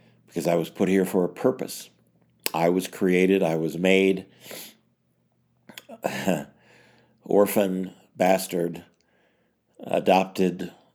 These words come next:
child who didn't ever live up to what his parents wanted him to be, but loved by his parents anyway.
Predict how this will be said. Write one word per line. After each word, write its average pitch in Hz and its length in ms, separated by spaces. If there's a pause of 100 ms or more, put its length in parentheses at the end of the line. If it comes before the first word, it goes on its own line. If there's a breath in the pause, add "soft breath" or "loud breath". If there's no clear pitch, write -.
child 90 540
who 87 160
didn't 92 420
ever 92 240
live 85 240
up 87 200
to - 80
what 82 200
his 90 200
parents 85 360
wanted 90 280
him 98 240
to 98 120
be, 92 400 (1800 soft breath)
but - 720 (500 loud breath)
loved 98 500
by 85 180
his 87 160
parents 82 400
anyway. 92 640